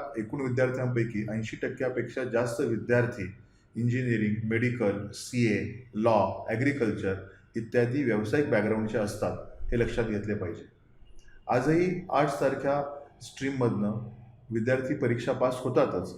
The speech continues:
परंतु ते आर्ट्सला का जातात? कारण त्यांना त्याची आवड असते आणि तिथे गेल्यानंतर ते आपलं कॉलेज टॉप करतात, हे विसरून चालणार नाही. थोडक्यात सांगायचे झाले तर एक, अकरावी बारावीचा चांगला अभ्यास करा. दोन,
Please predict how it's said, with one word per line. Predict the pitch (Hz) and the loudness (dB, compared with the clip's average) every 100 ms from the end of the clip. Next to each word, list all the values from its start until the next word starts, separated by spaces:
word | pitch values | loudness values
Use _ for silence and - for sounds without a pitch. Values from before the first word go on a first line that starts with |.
| - - - | -16 -18 -2
परंतु | 123 147 147 | 0 2 2
ते | 156 | 2
आर्ट्सला | 123 127 127 - 151 | 4 2 2 0 2
का | 156 160 | 6 6
जातात? | 139 104 101 98 - - - | 6 2 0 -2 -4 -14 -4
कारण | 113 120 | -2 2
त्यांना | 120 117 | 2 0
त्याची | 107 | 2
आवड | 107 104 110 | 2 4 2
असते | 110 - 82 76 - - - | 0 -4 -10 -14 -20 -20 -12
आणि | 113 | -6
तिथे | 123 123 | -2 0
गेल्यानंतर | 156 135 120 110 104 123 127 | 2 2 2 0 0 -2 0
ते | |
आपलं | 120 123 123 | -2 -2 -2
कॉलेज | 123 120 135 - 147 | 0 2 0 0 4
टॉप | 147 - | 4 4
करतात, | 117 101 107 110 - - | -2 0 -2 -2 -8 -2
हे | 113 | 0
विसरून | 101 104 107 - - - - | 0 -2 -4 -4 -8 -16 -2
चालणार | 110 98 92 | 0 0 -2
नाही. | 92 - - - _ _ _ _ _ - - _ _ _ - | -4 -10 -16 -20 _ _ _ _ _ -20 -20 _ _ _ -2
थोडक्यात | 139 143 180 | 0 2 2
सांगायचे | 160 151 147 139 | 2 2 2 4
झाले | 123 98 95 - - - - - | 4 4 2 -2 -8 -14 -10 2
तर | 113 - - - | 4 4 -4 -2
एक, | 117 127 - - - - - - - - _ 120 | 0 0 -2 -10 -16 -20 -20 -20 -20 -20 _ -4
अकरावी | 123 135 | 2 4
बारावीचा | 127 123 120 123 | 6 6 4 2
चांगला | 110 113 110 | 0 2 2
अभ्यास | 98 117 120 | 2 0 2
करा. | 123 123 131 - - - - | 2 2 0 -8 -18 -20 -16
दोन, | 101 120 127 - - | -2 2 2 0 -6